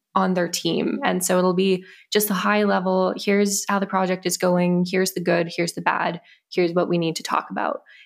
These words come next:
And I find that very, very useful because that also makes sure that our one-on-ones aren't used for status updates. 'Cause I'm, I'm, status updates are okay once in a while in one-on-ones, but I am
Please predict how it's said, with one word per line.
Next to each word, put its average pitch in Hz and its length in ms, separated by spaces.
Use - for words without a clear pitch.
And 180 260
I 190 160
find 190 460
that 185 400
very, 196 440
very 190 240
useful 180 440
because 208 360
that 190 200
also 185 360
makes 196 240
sure 180 280
that 185 340
our 190 160
one-on-ones 208 760
aren't 190 240
used 180 280
for 180 100
status - 420
updates. - 500
'Cause 190 80
I'm, 202 220
I'm, - 400
status 285 340
updates 277 240
are 180 200
okay 180 260
once 190 260
in 208 60
a 214 40
while 214 160
in 214 100
one-on-ones, 220 420
but 233 160
I 180 60
am 180 420